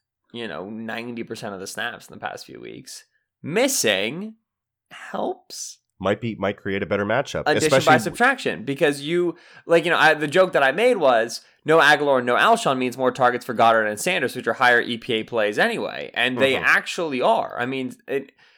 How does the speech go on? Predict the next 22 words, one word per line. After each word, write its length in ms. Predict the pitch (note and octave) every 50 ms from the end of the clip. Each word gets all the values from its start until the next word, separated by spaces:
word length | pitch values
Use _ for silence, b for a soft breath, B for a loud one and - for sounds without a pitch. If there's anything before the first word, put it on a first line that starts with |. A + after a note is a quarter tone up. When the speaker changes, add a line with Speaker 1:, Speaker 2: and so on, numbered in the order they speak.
| b b
Speaker 1:
in 100 | - D3
terms 260 | D3 G#3 G#3+ A3 G3+
of 120 | D#3+ - -
targets, 460 | - C#3 C#3 D#3 - G#3 A#3 A#3+ -
Sanders 360 | - - D#3+ E3 G3 G3 F#3+
is 140 | E3 C#3 C3+
over 200 | D3+ D3+ C#3+ C#3
point 280 | C3+ - D3+ C#3 C3 A#2+
four 220 | - C#3 C3+ B2
E 80 | B2+ C3
P 160 | B2+ C3+ B2+
A, 280 | A#2+ B2 B2 B2 A2+
uh, 220 | - D#2 A2+ A2+ G#2+
Goddard's 480 | G#2+ A2+ B2 B2 C3 C3+ C3+ C3 -
right 240 | - F#2 A2+ B2 B2+
about 240 | B2+ B2+ A#2+ - -
point 260 | - C#3 B2 G#2 E2+
two, 340 | - B2+ A#2+ A#2+ A#2+ C3 B2+ b b b b b b b b _ _ _
Jeffrey's 500 | - D3+ E3 G#3 G#3+ - B2+ A2 A2 A2
just 360 | A2 A2 D3 C#3+ C#3 - -
over 400 | E3 C3+ C3+ A#2 A2+ G#2+ - _ _ _ _ _ _ _ _ A2
zero, 540 | G#2+ G#2 A#2+ B2 A2 E2 C#2 A#1+ G#2+ -